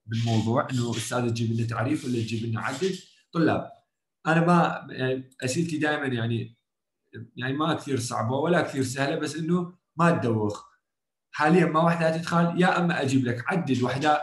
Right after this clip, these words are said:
آه، آه، آه، عرف وحدة الإدخ-، وحدات الإدخال واذكر ثلاثة أو أربعة من، من، آه، وحدات الإدخال، أو أجيب لك سؤال مباشر، عدد وحدات الإدخال المعروفة أو التي أخذتها في الكتاب، خلينا نقول.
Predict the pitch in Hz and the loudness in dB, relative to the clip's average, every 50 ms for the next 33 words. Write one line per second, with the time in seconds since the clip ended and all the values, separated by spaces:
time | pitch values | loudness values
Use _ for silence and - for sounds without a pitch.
0 | - - 131 127 120 113 - - - - - - - 135 160 - - 127 127 123 | -2 -6 -4 -4 -4 -4 -4 -6 -6 -6 -6 -4 -2 -2 -4 -2 -4 -4 -2 -2
1 | 117 110 139 170 190 175 - - 156 135 - 151 - - 131 123 117 - - - | 0 0 0 0 0 -2 -2 -2 -4 -2 -2 -2 -2 -2 -2 -4 -4 -6 -10 -6
2 | 117 120 120 123 135 131 127 127 123 113 110 110 - 110 113 113 113 131 165 170 | -4 -2 -2 0 0 0 0 0 -2 -4 -4 -4 -2 -2 -2 -2 0 0 -2 -2
3 | - - 180 185 180 175 - - _ _ _ _ _ _ _ _ _ _ - 139 | -2 -2 -2 -2 -2 -4 -10 -16 _ _ _ _ _ _ _ _ _ _ -2 2
4 | 143 151 165 156 160 143 139 135 - - 156 143 131 131 131 135 131 127 123 127 | 2 2 2 2 0 0 0 0 0 0 0 0 0 -2 0 0 0 -2 -2 -4
5 | - - - _ _ _ _ _ _ _ _ _ 120 127 120 117 117 113 110 110 | -6 -10 -14 _ _ _ _ _ _ _ _ _ -8 -6 -4 -4 -2 -2 -2 -4
6 | 107 104 90 - - 117 123 117 120 120 117 113 - 104 104 - - - 107 113 | -4 -6 -8 -8 -4 -4 -2 -2 0 0 0 0 0 -4 -4 -6 -6 -4 -2 -2
7 | 127 165 170 - - _ _ _ _ _ _ - 220 220 220 - 175 165 175 175 | -2 -2 -4 -6 -10 _ _ _ _ _ _ 2 2 4 4 2 0 2 2 2
8 | 170 156 - 180 185 190 190 175 156 151 156 151 139 - - 135 135 135 143 175 | 2 2 2 0 0 2 2 2 0 0 0 0 0 0 0 -2 -4 0 0 0
9 | 190 - 151 127 131 131 135 160 180 190 180 175 151 135 - - 160 165 175 175 | 0 2 0 0 0 0 0 0 0 -2 -2 -2 -4 -6 -4 0 2 2 2 2
10 | 170 - - - _ _ _ _ _ 131 139 139 139 123 135 156 160 127 107 110 | 0 -4 -10 -18 _ _ _ _ _ -4 -2 0 0 0 0 0 0 -2 -2 -4
11 | 92 87 - _ _ _ _ - 143 143 151 147 139 143 147 151 151 - - - | -8 -12 -12 _ _ _ _ -4 -4 -2 0 -2 -2 0 2 0 0 0 -2 -10
12 | _ _ 131 - 165 156 156 - 170 151 151 147 - 143 123 113 120 110 - 120 | _ _ -6 -4 -4 -4 -2 0 0 0 0 0 -4 -6 -6 -6 -6 -4 -2 -2
13 | 101 90 85 - - _ _ _ _ - - 101 104 92 - 95 92 95 | -2 -2 -4 -10 -16 _ _ _ _ -16 -12 -10 -10 -10 -12 -16 -18 -18